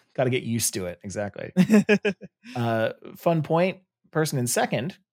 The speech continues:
Speaker 1: came in with a, uh, Cantonian wheezing.
Speaker 2: Ooh, is this from Victory Road?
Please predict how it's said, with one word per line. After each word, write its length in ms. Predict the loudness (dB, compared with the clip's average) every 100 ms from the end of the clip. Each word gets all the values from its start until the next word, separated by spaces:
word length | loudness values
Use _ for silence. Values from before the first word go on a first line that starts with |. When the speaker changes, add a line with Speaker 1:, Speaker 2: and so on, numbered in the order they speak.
| _
Speaker 1:
came 220 | -4 0
in 200 | 0 0
with 220 | 0 -2 0
a, 320 | 0 2 2
uh, 180 | 2 0
Cantonian 540 | -2 -2 0 0 0
wheezing. 480 | 0 -2 -4 -8 -12 -20 _ _ _ _ _ _ _ _ _ _ -4
Speaker 2:
Ooh, 220 | -2 -2
is 80 | -2
this 140 | -2
from 180 | -2 -4
Victory 300 | -4 0 2
Road? 200 | 4 2